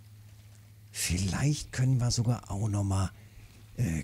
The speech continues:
Köderfisch rausballern oder so. Leute, auf Quappe.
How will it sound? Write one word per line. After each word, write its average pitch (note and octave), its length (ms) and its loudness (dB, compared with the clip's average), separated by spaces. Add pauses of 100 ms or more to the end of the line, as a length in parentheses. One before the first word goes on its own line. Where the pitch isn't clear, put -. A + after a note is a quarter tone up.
Köderfisch E3+ 720 2
rausballern F3 560 0
oder E3+ 220 2
so. F#3+ 200 0 (1040)
Leute, F3+ 340 10
auf - 320 4
Quappe. A2+ 640 8